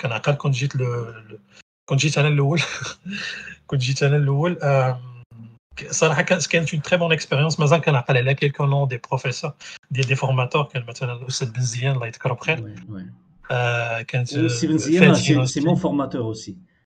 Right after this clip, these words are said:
Speaker 2: سي بن
Speaker 1: Ah oui,
Speaker 2: زيان، سي
Speaker 1: Ben
Speaker 2: مون
Speaker 1: Zian,
Speaker 2: فورماتور.
Speaker 1: parmi
Speaker 2: آه،
Speaker 1: les،
Speaker 2: سي، سي لوي كي ما
Speaker 1: parmi
Speaker 2: ابخي
Speaker 1: les
Speaker 2: لو ميتي، تبارك الله عليه.
Speaker 1: Ouais.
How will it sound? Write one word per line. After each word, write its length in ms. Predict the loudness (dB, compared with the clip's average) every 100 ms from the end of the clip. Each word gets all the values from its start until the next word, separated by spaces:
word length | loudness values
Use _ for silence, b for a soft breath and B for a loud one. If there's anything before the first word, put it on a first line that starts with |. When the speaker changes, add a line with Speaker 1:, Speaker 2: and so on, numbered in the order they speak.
| _ _ _ _
Speaker 2:
سي 220 | -16 -4
بن 80 | 4
Speaker 1:
Ah 40 |
oui, 220 | 4 6
Speaker 2:
زيان، 20 | 4
سي 160 | 4
Speaker 1:
Ben 40 | 6
Speaker 2:
مون 100 | 6
Speaker 1:
Zian, 420 | 8 6 4 4
Speaker 2:
فورماتور. 80 | 6
Speaker 1:
parmi 140 | 6
Speaker 2:
آه، 100 | 6
Speaker 1:
les، 60 | 6
Speaker 2:
سي، 320 | 6 4 0
سي 180 | -2 2
لوي 180 | 6
كي 120 | 6 6
ما 120 | 4
Speaker 1:
parmi 120 | 2
Speaker 2:
ابخي 200 | 4 4
Speaker 1:
les 40 |
Speaker 2:
لو 60 | 4
ميتي، 360 | 2 0 -2 -6
تبارك 300 | -6 -6 -4
الله 120 | -4
عليه. 180 | -4 -4
Speaker 1:
Ouais. 140 | -6